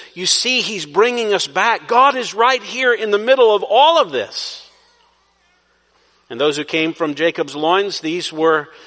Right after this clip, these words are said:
would be the nation that God would use to bring all the other nations back to God, which was the promise of Genesis twelve, and how God would bring out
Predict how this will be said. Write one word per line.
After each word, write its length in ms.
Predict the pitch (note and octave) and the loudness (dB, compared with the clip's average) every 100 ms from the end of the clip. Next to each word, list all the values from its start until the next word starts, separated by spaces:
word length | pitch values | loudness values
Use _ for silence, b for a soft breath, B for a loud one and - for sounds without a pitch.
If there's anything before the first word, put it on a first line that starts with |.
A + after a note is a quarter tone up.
| B | B
would 160 | C#3+ B2+ | -8 -4
be 400 | D#3+ F3 E3 E3 | -2 -2 -4 -12
the 300 | A#2 A#2 F#3 | -8 2 2
nation 680 | A3 A3 A3+ - D#3 A2 D#3 - _ _ _ _ _ _ B B B | 4 2 2 2 0 -4 -10 -18 _ _ _ _ _ _ B B B
that 180 | D3+ E3+ | -4 -2
God 320 | F#3+ G#3+ C#4 | 2 4 4
would 200 | C#4 G#3+ | 2 -2
use 760 | E3 E3 E3+ G3+ G3+ - - - B | 0 0 2 0 0 -2 -4 -8 B
to 120 | - G3+ | -2 0
bring 280 | G3+ G3 | 2 0
all 300 | F#3+ G3 G3+ | 4 6 6
the 220 | E3 F#3 F#3+ | 4 0 2
other 360 | A3+ D4+ D4+ | 4 4 2
nations 840 | A3 E3+ E3+ - F#3 F#3+ G3+ F3+ - B B _ - | 2 2 2 2 2 2 0 -4 -4 B B _ -2
back 260 | D#3+ D#3+ | -2 -2
to 100 | D#3 | -8
God, 340 | B2 A2+ G2 F#2+ - _ _ _ _ _ _ _ _ _ _ _ _ _ _ _ _ _ _ | -2 -2 -2 -6 -20 _ _ _ _ _ _ _ _ _ _ _ _ _ _ _ _ _ _
which 180 | B2+ | -10
was 160 | C3+ A2 | -6 -8
the 100 | A2+ | -8
promise 440 | - D#3 C#3+ - | -2 0 0 -4
of 100 | A2 | -10
Genesis 400 | A#2+ B2+ A#2+ A#2 | -6 -8 -8 -12
twelve, 460 | - D3 C#3 A#2 G2+ b b b b b b b b b | -10 -2 0 0 -4 b b b b b b b b b
and 140 | A#2+ | -10
how 180 | A#2+ C3+ | -2 -2
God 300 | A#2 C#3+ D#3+ | 2 2 2
would 160 | D3 B2+ | 0 0
bring 240 | C#3+ C#3+ | 0 2
out 180 | C#3+ C3+ | 0 -2